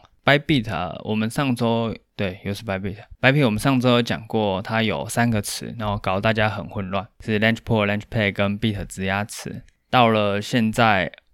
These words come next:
二月二十八号，它的 Launch Pool 跟 Launch Pad 都已经结束了，所以如果你还有 Bit，你以为你压在 Launch Pool 或 Launch Pad 里面的，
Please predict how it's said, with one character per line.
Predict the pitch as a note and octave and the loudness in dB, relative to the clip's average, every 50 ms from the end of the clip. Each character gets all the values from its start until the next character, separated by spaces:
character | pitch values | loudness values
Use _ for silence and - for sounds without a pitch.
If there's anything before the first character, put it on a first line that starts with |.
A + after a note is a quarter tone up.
| - | -4
二 | - B2+ B2+ B2 | 0 2 4 4
月 | B2 B2 B2 A2+ | 6 4 4 4
二 | A2 B2 | 4 2
十 | A#2+ - | 2 2
八 | - G#2+ G#2 G#2 G#2 | 0 -2 0 0 0
号， | G#2+ A#2 A2 E2 F2 | -2 -2 -2 -2 0
它 | G#2+ G#2+ G#2+ | 0 -2 0
的 | G#2+ G#2+ G2+ | 2 2 2
Launch | G#2+ A2 A2 - - | 0 0 -2 -4 -4
Pool | - A2+ G#2+ G2+ | -2 -2 0 0
跟 | - G#2+ G#2+ G#2+ | 0 0 0 2
Launch | G#2 G#2 G#2 G#2+ - - | 2 2 0 -2 -4 -6
Pad | - - A2 G2 F#2+ - | -4 -2 -2 -2 0 0
都 | - G2+ G#2+ G2 | 2 2 2 2
已 | - G#2+ G#2 F#2+ E2+ | 0 -2 -4 -4 -4
经 | - - A2 A2 A2 A#2 A#2 A#2 | -4 -2 0 2 4 4 2 2
结 | A2+ - F#2+ F#2 F#2+ G2 | 0 -2 -4 -4 -4 -4
束 | - - A#2 G2+ | -2 -2 -2 0
了， | D#2+ C#2 - _ | -2 -4 -6 _
所 | - B2 | 2 2
以 | A#2 | 4
如 | A#2 B2 | 6 6
果 | B2 A#2 | 6 6
你 | A2+ G#2+ F#2+ | 6 4 4
还 | G2+ A2+ | 4 4
有 | A#2+ A2+ | 4 4
Bit， | G2+ - B2+ B2 A2+ G#2+ G2 F2+ F2 C#2+ - - - _ _ _ | 2 2 0 0 2 0 -2 -4 -4 -4 -6 -10 -16 _ _ _
你 | - A#2 A#2+ A#2+ A#2+ | 4 6 6 6 6
以 | B2+ A#2 G#3 | 4 2 4
为 | G3+ G3+ G3+ G#3+ | 4 4 6 6
你 | - A2+ - | 6 6 6
压 | G#2 G#2+ A2 A#2 A#2 | 8 8 8 8 6
在 | A2+ A#2+ A2+ | 6 6 6
Launch | A2 A2 G#2+ A2 | 6 4 2 0
Pool | - - - A#2 G#2+ G#2+ | -2 0 2 2 4 4
或 | A#2 A2 | 4 4
Launch | G#2 G2+ G#2 G#2+ - | 2 2 0 -2 -2
Pad | - - A2 G2+ | -2 0 0 0
里 | F#2 E2+ | 0 0
面 | F#2 G#2+ G#2 G2 F#2 | 0 0 0 0 -2
的， | F2 D#2 - - | -4 -6 -8 -10